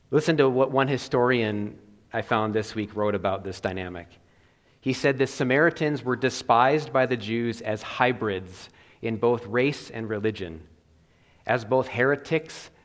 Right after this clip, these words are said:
and schismatics. So they were an excluded people. They were not viewed as full members of God's people and his family.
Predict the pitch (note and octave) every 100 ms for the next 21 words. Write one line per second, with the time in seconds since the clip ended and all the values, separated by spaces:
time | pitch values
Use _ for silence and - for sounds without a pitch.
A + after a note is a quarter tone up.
0 | _ _ A2+ A#2+ A2 - B2 G#2 F#2 G#2
1 | G2 - - - - _ _ _ _ _
2 | _ _ _ _ _ _ _ _ _ _
3 | _ _ - - A2+ A#2+ C#3 B2+ A2 -
4 | - C3+ C3 B2+ - A2 G2+ E2+ - _
5 | _ _ _ _ _ _ _ _ _ -
6 | - - A#2 A#2 A#2+ A2+ A#2+ C#3 A2+ B2+
7 | C#3 B2+ B2 A2+ - - B2 A#2+ A2 A2
8 | A2 G#2 G#2 - - _ _ - G#2+ F#2
9 | G#2+ G2+ - G#2+ G#2 G2 F2+ G2 - F#2+
10 | F#2 E2+ E2